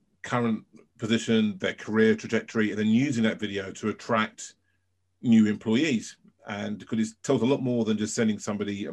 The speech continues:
a written job description. So you're absolutely right in terms of using people's opinions and their insights and their thoughts. So they were going through a website, they can kind of give feedback on it in terms of what does that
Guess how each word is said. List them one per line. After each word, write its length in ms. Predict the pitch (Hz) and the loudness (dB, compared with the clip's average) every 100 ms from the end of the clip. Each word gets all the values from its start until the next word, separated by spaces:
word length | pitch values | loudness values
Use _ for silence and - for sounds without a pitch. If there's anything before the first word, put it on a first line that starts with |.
| - | -8
a 60 | 107 | -2
written 240 | 110 113 104 | -2 -2 -2
job 160 | 143 | -4
description. 480 | 131 - - 92 87 - - _ | -4 -10 -12 -14 -18 -20 -20 _
So 160 | - 113 | -4 2
you're 180 | 110 135 | 6 6
absolutely 360 | 139 - 117 | 4 2 -2
right 240 | 104 113 92 | 2 0 0
in 80 | 110 | 0
terms 260 | 117 107 | 0 0
of 80 | 107 | 0
using 320 | 127 110 107 | 0 2 0
people's 540 | 113 107 107 107 101 - | 0 -2 -2 -6 -6 -10
opinions 680 | 98 - 113 107 104 104 101 | -8 0 2 2 0 -4 -8
and 120 | 98 92 | -10 -8
their 160 | 101 | -6
insights 640 | - 107 - 110 101 - - | -2 -2 -2 -6 -6 -10 -12
and 160 | 95 | -10
their 100 | 98 | -10
thoughts. 540 | 95 113 104 - - - - - _ - | -6 -4 -4 -6 -12 -16 -20 -20 _ -4
So 200 | 110 110 | 0 2
they 100 | 120 | 0
were 80 | |
going 260 | 110 123 123 | 0 -2 -2
through 200 | 110 107 | 0 -2
a 20 | |
website, 460 | 107 98 - 104 98 | -2 -4 -6 -4 -4
they 100 | 98 | -6
can 180 | 101 95 | -8 -10
kind 160 | 104 | -8
of 80 | 92 | -4
give 140 | 113 | -4
feedback 420 | 110 120 107 98 101 | 0 0 0 -2 -4
on 120 | 101 | -8
it 140 | 113 | -6
in 100 | 113 | -8
terms 280 | - 113 104 | -2 -2 -2
of 120 | 107 | -2
what 200 | 110 110 | -2 -4
does 100 | - | 0
that 200 | 117 107 | 0 0